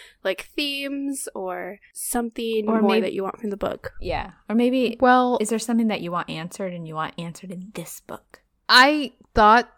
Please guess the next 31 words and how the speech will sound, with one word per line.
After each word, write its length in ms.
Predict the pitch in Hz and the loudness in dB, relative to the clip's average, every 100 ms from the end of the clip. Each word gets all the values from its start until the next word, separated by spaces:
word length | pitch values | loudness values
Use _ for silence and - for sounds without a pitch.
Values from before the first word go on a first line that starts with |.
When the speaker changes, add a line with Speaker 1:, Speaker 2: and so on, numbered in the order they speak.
| _ | _
Speaker 3:
that 420 | - 208 196 190 - - | 2 4 6 4 0 -2
maybe 480 | 214 208 208 208 | 0 2 2 0
in 120 | 220 196 | 0 -2
the 100 | 196 | -2
second 440 | - 180 196 196 | 0 -2 -2 -2
book 380 | 202 196 - - _ _ _ - _ - | -2 -2 -6 -18 _ _ _ -20 _ 0
it 240 | 226 196 | 2 4
would 340 | 196 190 185 220 | 4 4 2 0
expand 880 | 185 - - 175 170 170 165 165 - | -4 -4 -4 -4 -2 -2 -2 -8 -10
on, 640 | - 180 175 170 180 180 180 - _ _ _ _ | -6 -4 -2 -4 -6 -6 -10 -12 _ _ _ _
okay, 160 | - - | -2 0
so 160 | - - | 0 2
I 80 | 247 | 4
really 420 | 254 226 262 294 | 4 2 2 2
wanna 260 | 269 233 214 | 2 4 4
know 420 | 185 170 180 - _ _ | 4 2 2 -2 _ _
what 240 | 202 190 190 | 0 4 4
is 120 | 185 | 4
up 180 | - - | 0 -2
with 120 | - | -6
Snape. 380 | - 147 - - - _ - | -4 -6 -6 -10 -12 _ -6
Like, 100 | - | 2
I, 180 | 202 196 | 2 2
I 120 | - | 2
have 160 | 220 214 | 4 2
Speaker 2:
Mm-hmm. 100 | 196 | 2
Speaker 3:
wanted 280 | 190 196 190 | 0 0 -2
to 100 | - | -2
know 160 | 190 190 | -2 0
that 320 | 185 - - | -2 -2 -8
since 540 | - 190 190 - - | -4 -4 -4 -8 -10